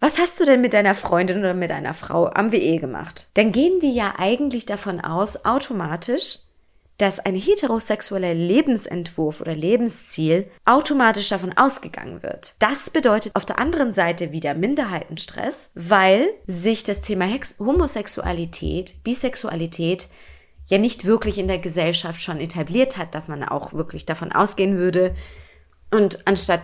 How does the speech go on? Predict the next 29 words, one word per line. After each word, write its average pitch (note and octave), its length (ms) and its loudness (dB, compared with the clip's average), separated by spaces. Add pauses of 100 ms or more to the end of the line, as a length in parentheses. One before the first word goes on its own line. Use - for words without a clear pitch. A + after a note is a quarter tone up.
(140)
dass F3+ 180 0
man E3+ 100 0
fragt, E3 500 0 (460)
„Hast G3+ 400 -2
du F#3 100 0
deine D#3+ 240 -2
Freundin F3 440 2
am F3+ 240 -2
Wochenende G3+ 440 0
gesehen?“, G3+ 300 -2
dass G#3 140 -4
man G3+ 160 -4
sagt, G#3+ 180 -2 (400)
„Hast - 380 -4
du G3 60 -2
deinen F#3 260 2
Freund D4 640 4
slash - 420 -4
Freundin A#3+ 440 2
am D#3 160 -2
Wochenende D3+ 480 -8
gesehen?“ - 400 -12
Oder E3+ 240 -4
„Was E3+ 180 -6
hast E3+ 240 -6
du E3+ 60 -4
mit D#3+ 200 -4
deinem D3 380 -2
Freund D3+ 560 0